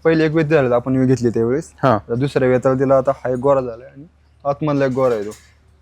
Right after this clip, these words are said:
Speaker 1: पहिल्या
Speaker 2: ओके.
Speaker 1: वेताला. आणि हिला दोन वेत, हिचं पण दोन वेत झाले.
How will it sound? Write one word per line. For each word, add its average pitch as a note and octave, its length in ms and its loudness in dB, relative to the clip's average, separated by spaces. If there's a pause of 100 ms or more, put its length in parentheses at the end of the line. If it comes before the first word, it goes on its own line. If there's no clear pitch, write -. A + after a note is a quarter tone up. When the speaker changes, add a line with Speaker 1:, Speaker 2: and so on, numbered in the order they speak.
(320)
Speaker 1:
पहिल्या B2 220 4
Speaker 2:
ओके. G#2+ 180 -4
Speaker 1:
वेताला. - 880 -6
आणि B2+ 300 -2
हिला C#3+ 240 2
दोन D3 420 -4
वेत, D3+ 120 -4
हिचं D#3 200 -6
पण D3+ 180 -2
दोन D#3 140 0
वेत D#3 100 0
झाले. C3 280 0